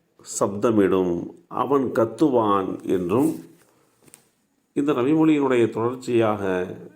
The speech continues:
இடம்பெற்றிருக்கக்கூடிய செய்தி தெளிவுபடுத்தி காட்டுகிறது. மனிதனுடைய உடலிலிருந்து மனிதனுடைய ஆன்மா பிரிந்து செல்வதைத்தான் இறப்பு என்றும் மரணம் என்றும் கூறுகிறோம். அப்படி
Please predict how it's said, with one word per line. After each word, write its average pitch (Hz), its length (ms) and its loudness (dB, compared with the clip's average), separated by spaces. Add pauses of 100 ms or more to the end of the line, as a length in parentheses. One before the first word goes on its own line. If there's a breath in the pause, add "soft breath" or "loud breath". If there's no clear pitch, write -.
(220)
இடம்பெற்றிருக்கக்கூடிய 104 920 -4
செய்தி 101 480 -4
தெளிவுபடுத்தி 98 600 -2
காட்டுகிறது. 85 680 -4 (1300 soft breath)
மனிதனுடைய 180 800 4
உடலிலிருந்து 135 880 4 (640)
மனிதனுடைய 127 680 2 (220)
ஆன்மா 131 480 2
பிரிந்து 127 440 0
செல்வதைத்தான் 101 960 0
இறப்பு 135 500 0
என்றும் 110 520 0
மரணம் 131 400 0
என்றும் 113 320 0
கூறுகிறோம். 87 600 0 (1400 soft breath)
அப்படி 151 440 0